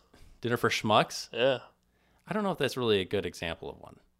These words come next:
Speaker 2: That's the first thing that comes up when <laughs> I type in buddy comedy. One of the first
Speaker 1: Okay, well, I
Speaker 2: ones.
Speaker 1: guess, okay. I think they're more looking for
Speaker 2: All right,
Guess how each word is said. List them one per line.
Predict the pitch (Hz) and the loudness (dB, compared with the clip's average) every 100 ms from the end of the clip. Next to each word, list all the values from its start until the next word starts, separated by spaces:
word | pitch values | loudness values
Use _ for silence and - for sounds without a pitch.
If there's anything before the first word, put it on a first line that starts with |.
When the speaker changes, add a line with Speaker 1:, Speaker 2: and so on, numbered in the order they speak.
| _ _ | _ _
Speaker 2:
That's | - | -14
the | 170 | -14
first | _ - 196 - | _ 8 8 8
thing | 208 196 | 4 4
that | 190 | 4
comes | - 185 170 | 2 2 6
up | 151 - | 6 4
when | - | -8
<laughs> | |
I | |
type | - - 240 190 - | -6 2 4 4 2
in | |
buddy | 143 139 131 | -6 -4 -4
comedy. | 123 117 107 82 | -2 -2 -2 -8
One | 95 123 | -10 -8
of | |
the | 123 | -4
first | 127 117 | -2 0
Speaker 1:
Okay, | 113 | 2
well, | 165 | 6
I | 185 | 6
Speaker 2:
ones. | 175 | 6
Speaker 1:
guess, | 160 - | -2 -2
okay. | 127 101 85 - _ _ 143 | -4 -4 -6 -8 _ _ -4
I | |
think | 147 165 | -2 0
they're | 147 | 2
more | 139 | 2
looking | 131 123 117 | 2 2 0
for | 113 104 | 2 6
Speaker 2:
All | 131 | 8
right, | 117 | 6